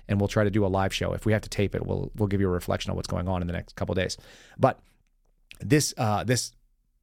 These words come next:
map shows us that he left Fulton County, Georgia. This is Chris Wray again. Uh, Fulton County is where he resides. As we've mentioned multiple times, the guy has a ten-year appointment to a government job, and he hasn't left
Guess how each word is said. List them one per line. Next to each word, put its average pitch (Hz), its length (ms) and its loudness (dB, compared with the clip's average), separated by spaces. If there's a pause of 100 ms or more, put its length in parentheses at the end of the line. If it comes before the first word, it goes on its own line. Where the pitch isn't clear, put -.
(220)
map 113 460 2
shows 143 380 2
us 82 140 -2
that 90 180 -2
he 113 120 2
left 113 380 2
Fulton 123 320 0
County, 104 500 0 (120)
Georgia. 120 500 2 (380)
This - 160 0
is 107 80 -2
Chris 110 220 2
Wray 117 180 2
again. 82 340 -6 (640)
Uh, 98 300 2
Fulton 139 260 0
County 117 280 2
is 101 100 0
where 113 320 2
he 117 160 0
resides. 107 500 0
As 98 200 -2
we've 107 260 2
mentioned 104 300 0
multiple 110 300 2
times, 90 320 -2
the 101 80 -2
guy 98 200 2
has 95 160 0
a 90 40 -2
ten-year 110 360 2
appointment 101 460 -2 (240)
to 107 140 4
a 95 80 4
government 101 380 0
job, 92 400 2 (300)
and 117 160 4
he 117 120 4
hasn't 110 320 2
left 104 400 0